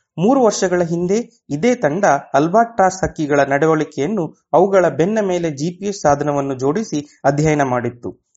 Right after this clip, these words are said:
ಇದು ಅಲ್ಬಾಟ್ರಾಸ್ ಹಕ್ಕಿಗಳು ಎಷ್ಟು ದೂರದಲ್ಲಿ ಹಾರುತ್ತವೆ,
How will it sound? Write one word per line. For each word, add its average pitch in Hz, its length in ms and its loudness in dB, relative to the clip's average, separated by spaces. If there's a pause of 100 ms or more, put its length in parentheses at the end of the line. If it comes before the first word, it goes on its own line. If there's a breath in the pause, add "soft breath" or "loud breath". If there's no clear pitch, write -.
(160)
ಇದು 196 480 0
ಅಲ್ಬಾಟ್ರಾಸ್ 196 640 2
ಹಕ್ಕಿಗಳು 156 420 -4
ಎಷ್ಟು 180 320 -4
ದೂರದಲ್ಲಿ 175 400 -2
ಹಾರುತ್ತವೆ, 147 840 -2